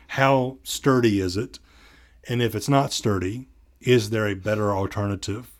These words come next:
To what Gully is proposing here as we look at this issue of the work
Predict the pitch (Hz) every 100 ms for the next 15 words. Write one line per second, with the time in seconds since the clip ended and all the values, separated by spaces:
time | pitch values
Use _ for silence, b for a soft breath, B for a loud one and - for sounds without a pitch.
0 | _ - 120 107 98 107 101 101 95 90
1 | 101 - 101 95 98 95 95 95 101 B
2 | B B B B 120 113 101 104 101 98
3 | 104 90 98 110 98 101 104 98 98 92
4 | 110 101 104 107 - -